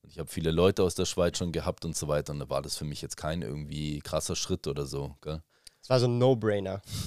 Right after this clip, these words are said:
Speaker 1: Es war ein absoluter No-Brainer, wenn ich die Möglichkeit hab, gell?
Speaker 2: Ja.
Speaker 1: Ich hab dann noch nebenbei studiert neben der Ausbildung, dass ich's einfach einfacher hab, in der Schweiz anzufangen, weil's, äh, das wusste ich, dass die Anerkennung manchmal ein bisschen schwierig ist. Trotzdem, dass wir in Deutschland eigentlich eine gute Ausbildung haben.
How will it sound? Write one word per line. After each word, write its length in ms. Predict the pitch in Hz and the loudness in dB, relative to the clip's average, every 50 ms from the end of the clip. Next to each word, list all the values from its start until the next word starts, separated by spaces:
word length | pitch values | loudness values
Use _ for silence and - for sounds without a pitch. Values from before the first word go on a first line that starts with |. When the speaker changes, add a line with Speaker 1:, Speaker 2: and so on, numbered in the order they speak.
| - - - | -8 -4 -4
Speaker 1:
Es 160 | 107 - - | -2 0 2
war 80 | 95 | 4
ein 60 | 92 90 | 4 4
absoluter 420 | 90 - - 113 113 101 - 113 | 2 2 2 2 2 4 4 4
No-Brainer, 580 | 104 104 90 82 - - 85 82 82 80 80 80 | 6 6 4 4 4 4 6 8 6 6 6 6
wenn 120 | 98 104 | 6 6
ich 80 | 104 - | 6 6
die 100 | - 120 | 6 6
Möglichkeit 640 | 101 92 87 - - 87 - - - 82 76 - | 6 6 4 4 0 -2 -2 2 0 0 0 2
hab, 240 | - 78 73 - - | 0 -2 -2 -2 -2
gell? 160 | - 92 98 104 | -2 -2 -2 -2
Speaker 2:
Ja. 80 | 107 - _ _ _ _ _ | -6 -10 _ _ _ _ _
Speaker 1:
Ich 60 | - 98 | -8 -6
hab 100 | 76 - | 0 2
dann 80 | 101 | 2
noch 160 | 95 98 80 | 2 4 2
nebenbei 420 | 95 95 92 87 92 82 87 90 87 | 4 4 4 4 4 6 6 6 6
studiert 460 | - - - 90 85 101 120 123 - | 4 2 -2 -2 2 4 2 4 4
neben 200 | 127 120 113 113 | 2 0 2 4
der 120 | 113 104 | 2 4
Ausbildung, 540 | - - 117 113 - - 113 110 110 104 95 | 4 4 4 2 2 0 0 2 2 2 2
dass 240 | 95 92 85 - - | 2 2 2 2 -2
ich's 260 | 98 90 - - - _ - | -2 -2 -2 -4 -6 _ -8
einfach 320 | 85 85 80 90 - - | -8 -6 -4 -6 -6 -6
einfacher 600 | - - - 101 117 - - 127 113 - 113 104 104 | -4 -2 -2 -2 -2 0 -2 -2 0 0 -2 2 2
hab, 180 | 110 - - | 0 0 0
in 100 | 80 95 | -4 -4
der 100 | 101 98 | -2 -4
Schweiz 360 | - - 90 92 98 98 - | -4 -2 -2 -2 -2 -2 -2
anzufangen, 580 | - 85 98 - - 101 - - 90 95 95 90 | -4 -6 -6 -4 -6 -8 -4 -4 -4 -4 -2 -4
weil's, 460 | 85 85 85 - - - - - - - | -6 -6 -8 -10 -16 -20 -20 -20 -12 -8
äh, 120 | 69 80 | -8 -6
das 180 | - 87 - - | -6 -6 -8 -6
wusste 280 | 95 101 101 - 104 | -6 -8 -8 -8 -10
ich, 80 | 95 - | -8 -4
dass 180 | - 82 - | -4 -4 -4
die 100 | - - | -4 -6
Anerkennung 480 | - 76 104 113 113 - - 107 107 101 | -6 -2 0 0 0 0 0 -2 -2 -2
manchmal 320 | 98 98 98 - - 98 | -2 -4 -4 -4 -4 -6
ein 60 | 98 95 | -6 -6
bisschen 240 | 95 - - 98 | -8 -12 -14 -14
schwierig 400 | - - 98 101 95 95 98 - | -12 -6 -2 -2 -2 -2 -2 -4
ist. 240 | - 101 - - - _ _ _ _ _ _ _ _ _ _ | -4 -6 -6 -8 -10 _ _ _ _ _ _ _ _ _ _
Trotzdem, 360 | - 90 - - - 95 95 | -10 -8 -6 -2 -2 0 0
dass 200 | 90 87 85 - | 2 0 0 0
wir 80 | - 92 | -2 -2
in 60 | 87 | 0
Deutschland 340 | 82 87 85 - - 90 82 | 0 0 -2 -2 -4 -8 -6
eigentlich 220 | 80 82 87 - | -6 -6 -4 -2
eine 80 | 90 85 | -4 -2
gute 260 | 80 98 98 - 107 | -2 -2 0 2 2
Ausbildung 500 | 90 92 92 - - 95 92 92 92 85 | 2 2 2 0 0 -2 0 0 0 2
haben. 340 | 85 85 87 82 95 92 85 | 4 4 4 4 2 -2 -6